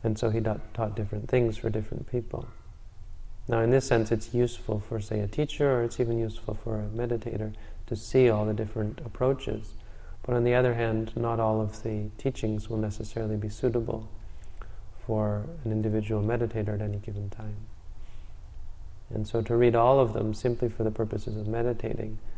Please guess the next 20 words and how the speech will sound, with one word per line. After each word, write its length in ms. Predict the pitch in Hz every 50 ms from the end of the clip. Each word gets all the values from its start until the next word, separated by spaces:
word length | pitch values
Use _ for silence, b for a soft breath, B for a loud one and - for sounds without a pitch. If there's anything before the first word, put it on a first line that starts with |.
| B B B B B B -
is 200 | - 110 101 -
both 240 | - - 110 101 98
overkill 680 | 101 - 123 120 120 117 117 110 - - 117 110 110
and 160 | 110 107 107 107
perhaps 320 | 113 113 110 - - -
even 160 | 117 107 107
misleading, 600 | 107 107 - - 117 120 117 113 110 - 113 113 -
because, 360 | - - - - 110 107 104 - - B B B B B B B B B B B B B B B B B - - - - -
uh, 160 | 107 101 104
some 220 | 101 - 110 110
of 80 | 110 107
the 80 | 107 101
texts 360 | - 110 107 - - - -
might 180 | 110 107 107 - -
even 320 | - 156 123 110 110 107 104
seem 260 | - - 117 113 110
to 80 | 107 117
contradict 580 | 110 - 117 113 107 - 120 117 127 123 - 120
each 200 | 113 110 - -
other 280 | 107 107 104 107 -